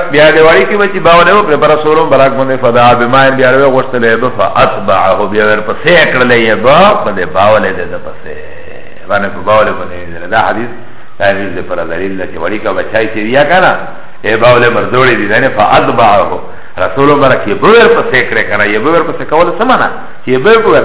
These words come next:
تارې کړې کنه. باب وضع الصبي علی الفحش،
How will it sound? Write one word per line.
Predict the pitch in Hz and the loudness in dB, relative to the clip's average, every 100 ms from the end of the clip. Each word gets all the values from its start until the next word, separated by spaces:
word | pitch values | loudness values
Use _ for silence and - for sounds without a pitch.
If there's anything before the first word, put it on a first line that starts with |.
| - | 4
تارې | 156 147 | 4 4
کړې | - 87 | 0 -6
کنه. | 85 101 143 147 - - - - - - - - - - - | -4 0 0 0 -8 -12 -12 -12 -12 -12 -12 -12 -12 -10 -2
باب | 135 156 | 2 4
وضع | 160 160 160 | 6 6 4
الصبي | 165 165 180 175 | 2 2 4 4
علی | 175 175 | 6 4
الفحش، | 175 170 151 180 175 | 4 2 2 4 2